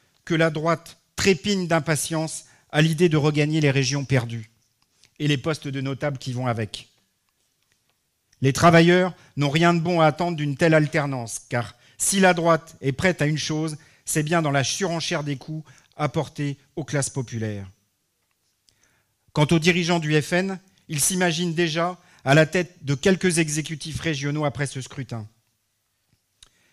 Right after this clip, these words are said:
Le F N compte sur l'image d'un parti anti-système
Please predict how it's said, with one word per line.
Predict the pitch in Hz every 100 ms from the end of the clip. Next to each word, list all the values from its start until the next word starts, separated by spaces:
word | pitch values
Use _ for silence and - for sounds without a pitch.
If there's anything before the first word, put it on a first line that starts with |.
| _
Le | 135 156
F | 160 -
N | 185 156 120 - _
compte | 185 175
sur | - 165
l'image | 170 175 160
d'un | 147
parti | 139 143 - 160
anti-système | 160 160 185 170 147 156 151 160